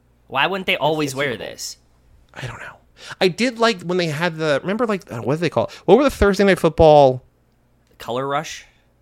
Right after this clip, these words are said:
Speaker 2: Yeah, I like those when there was, like, all purple, like, the pants were purple and stuff. I'm just like, "This is pretty cool." And people are like, "That looks ugly." I'm like, "I don't know, man. I think it looks cool." But yeah, the, like, this is, I don't even think it's just, I, I think part of it is, like, the nostalgia of it, but I also think it's just, like,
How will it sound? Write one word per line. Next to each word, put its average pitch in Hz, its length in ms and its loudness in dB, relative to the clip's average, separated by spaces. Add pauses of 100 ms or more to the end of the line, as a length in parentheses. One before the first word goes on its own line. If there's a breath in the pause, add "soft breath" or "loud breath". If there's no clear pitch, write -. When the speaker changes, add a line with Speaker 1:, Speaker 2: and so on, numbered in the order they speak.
(180)
Speaker 2:
Yeah, 117 640 0
I 131 80 0
like 180 220 0
those 151 240 2
when 120 80 0
there 117 60 2
was, 117 100 0
like, 117 140 0
all 110 220 0
purple, 110 320 0
like, 131 140 0
the - 80 -12
pants 113 260 -4
were 139 60 -6
purple 131 200 -4
and 123 80 -6
stuff. 135 140 -4
I'm 113 80 -8
just 107 80 -10
like, 110 100 -14
"This 110 100 -12
is - 40 -16
pretty - 160 -18
cool." - 300 -12 (340 soft breath)
And 113 80 -8
people 113 80 -8
are 107 80 -4
like, 107 60 -6
"That 104 100 -2
looks 110 120 -6
ugly." 113 180 -2
I'm 71 60 -10
like, 67 140 -10
"I 101 60 -6
don't 120 100 -4
know, 87 60 -10
man. 101 160 -10
I 113 60 -10
think - 120 -10
it - 40 -10
looks - 120 -14
cool." - 280 -10
But 120 240 -4
yeah, 123 100 -2
the, 139 240 -4
like, 139 160 -4
this 247 180 -4
is, - 380 -6 (580 soft breath)
I 190 60 2
don't 302 100 4
even 359 140 0
think 277 100 -4
it's 175 100 -4
just, - 200 -6
I, 160 80 2
I 175 160 -2
think 226 160 0
part 160 220 4
of 160 40 0
it 160 40 2
is, 131 100 0
like, 123 80 -6
the 131 80 0
nostalgia 127 480 -2
of 151 80 -2
it, 175 80 -2
but 139 100 -2
I 131 40 4
also 135 180 2
think 127 160 -4
it's 117 80 -4
just, - 160 -6
like, 104 240 -2